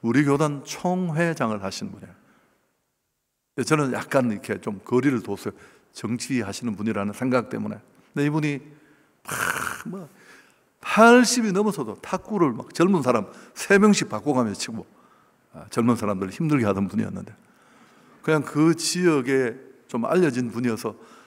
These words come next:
한 기독교 정신을 바탕으로 하는 병원에서 건강 진단을 해드렸어요. 근데 이분이 위암 말기 선언을 받았어요. 그래서 제가 놀란 게 뭔지 아세요? 이분이 딱 받고 내가, "아, 됐다." 너무 감사하고, 전국에 있는 자기 친구들한테 편지 다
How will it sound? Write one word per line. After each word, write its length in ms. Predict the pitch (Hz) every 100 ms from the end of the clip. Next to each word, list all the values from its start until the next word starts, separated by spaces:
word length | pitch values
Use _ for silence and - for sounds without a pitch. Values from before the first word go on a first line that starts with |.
| _ -
한 240 | 160 165
기독교 640 | - 185 170 - 156 143 127
정신을 520 | 127 117 143 135 117
바탕으로 340 | 120 131 117
하는 300 | 113 110 95 -
병원에서 560 | 117 139 123 98 107 - - - -
건강 440 | 135 165 175 165
진단을 420 | 117 107 101 87
해드렸어요. 580 | 98 107 107 101 - 101 - _ _ _ _ -
근데 120 | 170
이분이 260 | 170 156 - - _
위암 300 | 143 165 147
말기 480 | 147 123 143 156 160
선언을 340 | - - 110 101
받았어요. 380 | 95 - _ _ _ _ _ - _ _ _ _ _
그래서 80 | 135
제가 140 | 139 147
놀란 300 | 123 196 214
게 100 | 117
뭔지 180 | 95 98
아세요? 220 | 95 107 - - _ _
이분이 240 | 165 170 156
딱 300 | 165 - -
받고 200 | 156 143
내가, 120 | 123 _ _
"아, 140 | - 85
됐다." 380 | - 101 - _ _ _ _ _
너무 160 | 127 135
감사하고, 520 | 110 113 110 92 95 _ - - _ _ _ _ _ _ _ _ -
전국에 580 | - 185 220 202 180
있는 180 | 165 147
자기 300 | 123 131 147
친구들한테 600 | 143 - 180 143 110 98
편지 300 | - 165 160
다 120 | -